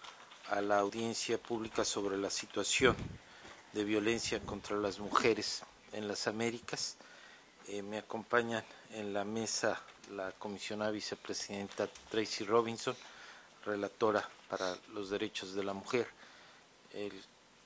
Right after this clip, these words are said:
comisionado expresidente Felipe González y la comisionada expresidenta Daina Shelton. Eh, saludo a las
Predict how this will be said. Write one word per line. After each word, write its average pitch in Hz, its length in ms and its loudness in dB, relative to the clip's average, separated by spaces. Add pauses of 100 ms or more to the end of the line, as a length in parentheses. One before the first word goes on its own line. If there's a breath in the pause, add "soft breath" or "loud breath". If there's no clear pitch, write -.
comisionado 104 720 0
expresidente 104 880 -4
Felipe 107 440 -6
González 107 680 2
y - 40 -10
la 92 120 -6
comisionada 95 640 -2
expresidenta 101 800 -4 (720 loud breath)
Daina 110 420 2 (140)
Shelton. 135 720 6 (800 soft breath)
Eh, 98 440 -2 (960 soft breath)
saludo 110 520 2
a 98 80 6
las 92 420 0